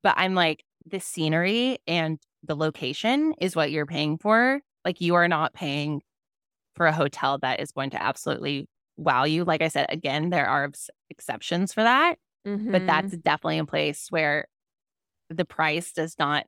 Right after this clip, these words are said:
Speaker 1: necessarily correlate to, like, an outstanding experience.
Speaker 2: Right. Yeah.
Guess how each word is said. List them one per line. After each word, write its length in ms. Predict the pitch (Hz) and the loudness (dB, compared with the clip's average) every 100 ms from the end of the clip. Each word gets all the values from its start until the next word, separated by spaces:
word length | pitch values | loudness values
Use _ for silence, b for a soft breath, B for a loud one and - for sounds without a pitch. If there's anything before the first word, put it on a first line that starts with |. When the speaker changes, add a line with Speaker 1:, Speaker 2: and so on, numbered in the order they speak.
| - | -6
Speaker 1:
necessarily 840 | 175 143 - 147 151 143 127 131 | -4 -2 -4 -6 -4 -2 -2 -6
correlate 460 | - - 127 143 - | -6 -2 0 0 -2
to, 120 | - | -4
like, 260 | 143 131 - _ _ _ _ _ _ - | -2 -2 -8 _ _ _ _ _ _ -2
an 100 | 151 | 0
outstanding 680 | 135 - - 143 135 - - | 2 0 -4 -4 -4 -6 -8
experience. 800 | - - - - 55 - - - _ - | -10 -8 -8 -6 -8 -10 -14 -14 _ -8
Speaker 2:
Right. 500 | 185 170 165 151 - _ | -2 0 0 -2 -6 _
Yeah. 400 | 190 175 156 165 | -4 -2 -2 -4